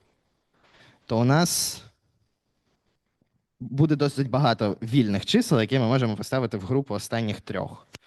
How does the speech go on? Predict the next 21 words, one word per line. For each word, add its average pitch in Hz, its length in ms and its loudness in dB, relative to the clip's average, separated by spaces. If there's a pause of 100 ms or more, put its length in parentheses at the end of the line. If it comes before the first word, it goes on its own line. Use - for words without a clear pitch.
(140)
щоб 90 200 -6
вони 110 180 2
ділились 104 400 0
в - 40 -20
сумі 101 280 -14
на 92 180 -10
три. - 220 -20 (1300)
Ось, 101 380 -2
ну, 180 240 4 (580)
я 143 120 0
розумію, 151 360 -2
що 117 100 -6
це 127 120 -6
складно, 339 400 0
але 151 140 4
це 165 280 2
і 139 180 0
найскладніша 123 680 -4
задача. 233 540 -4 (540)
І, 139 760 2 (640)
ну, 165 300 0